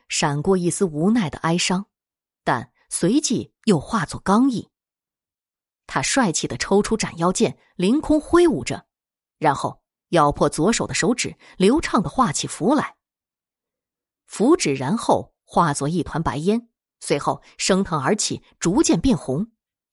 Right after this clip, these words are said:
一团团飘落向洛言。大家都没反应过来发生什么的时候，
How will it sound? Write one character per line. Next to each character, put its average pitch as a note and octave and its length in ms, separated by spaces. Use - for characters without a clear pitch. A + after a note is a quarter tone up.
一 F#3 260
团 C#3+ 220
团 D3+ 220
飘 A3+ 360
落 F#3 180
向 C#3 200
洛 E3+ 180
言。 B2+ 280
大 D4 200
家 C#4 140
都 F4 160
没 B3+ 140
反 B2 260
应 A3 80
过 G#3 120
来 E3+ 80
发 D4 260
生 F#4 160
什 D#3+ 160
么 C#3 60
的 D3 80
时 - 160
候， - 240